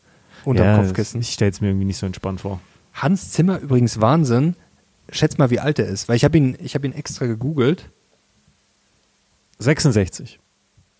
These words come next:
Speaker 1: Das steht
Speaker 2: Ich hab's
Speaker 1: hier.
Speaker 2: gelesen.
Speaker 1: Ja. Aber du hättest ihn älter geschätzt wahrscheinlich, oder? Ich hätte jetzt
Speaker 2: Ja.
Speaker 1: gesagt, der ist schon eher so achtzig, oder? Weil der gefühlt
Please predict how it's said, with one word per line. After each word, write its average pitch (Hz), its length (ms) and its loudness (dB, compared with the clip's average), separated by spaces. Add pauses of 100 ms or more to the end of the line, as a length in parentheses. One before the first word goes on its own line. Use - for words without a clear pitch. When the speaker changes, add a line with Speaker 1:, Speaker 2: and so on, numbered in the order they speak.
(1080)
Speaker 1:
Das 101 140 -16
steht - 180 -10
Speaker 2:
Ich - 80 -8
hab's 92 180 -8
Speaker 1:
hier. - 100 -6
Speaker 2:
gelesen. 80 260 -10
Speaker 1:
Ja. 95 140 -10 (840)
Aber 131 140 4
du 147 100 2
hättest 165 320 2
ihn 151 120 2
älter 147 300 0
geschätzt 110 400 -4
wahrscheinlich, 107 320 -6
oder? 139 120 0
Ich 143 80 -2
hätte 151 160 2
jetzt 104 80 4
Speaker 2:
Ja. 101 40 2
Speaker 1:
gesagt, 143 260 2
der 135 120 4
ist 131 80 0
schon 139 120 2
eher 131 180 0
so 117 100 -2
achtzig, - 520 -6
oder? 104 180 -4
Weil 110 80 0
der 123 140 4
gefühlt 147 480 -2